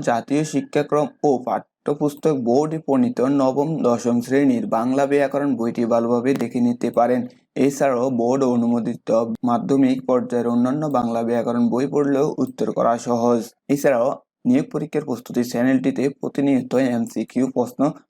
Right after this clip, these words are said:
দেওয়া হয়ে থাকবে ষোলোতম শিক্ষক নিবন্ধন পরীক্ষার প্রস্তুতির জন্য। আপনারা সেখান থেকেও পিডিএফ ফাইলটি ডাউনলোড করে দেখে নিতে পারবেন।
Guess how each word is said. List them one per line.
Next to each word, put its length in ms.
দেওয়া 220
হয়ে 160
থাকবে 420
ষোলোতম 480
শিক্ষক 380
নিবন্ধন 440
পরীক্ষার 420
প্রস্তুতির 520
জন্য। 260
আপনারা 240
সেখান 300
থেকেও 300
পিডিএফ 380
ফাইলটি 260
ডাউনলোড 400
করে 220
দেখে 220
নিতে 200
পারবেন। 340